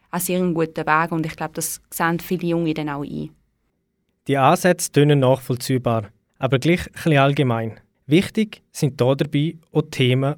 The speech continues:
Speaker 2: die Parteien bearbeiten. Denn es geht nicht nur darum, zum junge Menschen zu motivieren. Die Parteien stehen eigentlich ständig in einer Form von Konkurrenz zueinander. Der Noe Lütold ist Co-Präsident von juso Aargau.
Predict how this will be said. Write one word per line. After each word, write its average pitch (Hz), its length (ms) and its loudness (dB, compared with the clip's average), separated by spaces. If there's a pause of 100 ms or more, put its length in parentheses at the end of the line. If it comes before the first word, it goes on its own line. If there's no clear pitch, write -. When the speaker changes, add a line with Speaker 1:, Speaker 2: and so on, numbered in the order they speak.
Speaker 2:
die 147 100 2
Parteien 160 560 2
bearbeiten. 120 760 0 (260)
Denn 131 120 0
es 127 140 0
geht 123 320 0
nicht 160 220 2
nur 180 100 6
darum, 135 400 2 (140)
zum 147 180 2
junge 139 240 2
Menschen 131 340 0
zu - 120 -6
motivieren. 123 580 -2 (240)
Die - 40 -20
Parteien 135 500 0 (160)
stehen 170 320 2
eigentlich 165 500 0
ständig 160 500 -2
in 160 140 6
einer 185 80 4
Form 160 320 0
von 170 140 -6
Konkurrenz 156 640 0
zueinander. 117 600 -2 (280)
Der 127 60 -2
Noe 123 260 2
Lütold 208 540 0 (100)
ist - 160 -6
Co-Präsident 170 880 0
von 123 200 -2
juso 120 360 0
Aargau. 113 500 -2